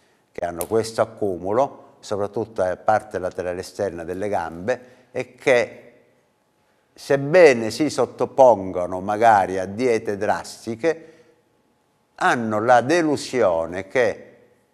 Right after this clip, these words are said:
quell'area rimane integra. Si perde peso ovunque, però non in quell'area. Perché?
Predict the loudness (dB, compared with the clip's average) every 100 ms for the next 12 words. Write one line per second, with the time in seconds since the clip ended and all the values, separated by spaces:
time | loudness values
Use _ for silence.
0 | _ _ _ _ _ _ _ _ _ _
1 | _ _ _ 2 6 6 6 0 -2 -2
2 | -2 -6 -8 -10 -8 -8 -10 _ _ _
3 | _ _ _ _ _ _ _ _ _ _
4 | _ _ _ _ _ _ -8 4 6 6
5 | 4 0 4 4 4 0 2 2 0 -2
6 | -2 0 -2 -2 -4 -4 -8 -10 -4 -6
7 | -6 -10 -12 _ _ _ _ _ _ _
8 | -2 -2 -4 -4 -4 -8